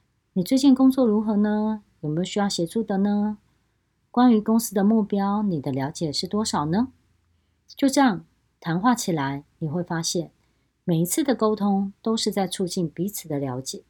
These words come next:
这样做得越多，就越容易带心。再来，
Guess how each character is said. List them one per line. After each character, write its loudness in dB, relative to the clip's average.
这 0
样 2
做 -2
得 -2
越 6
多， -2
就 -4
越 -2
容 -2
易 -6
带 -6
心。 -4
再 4
来， 2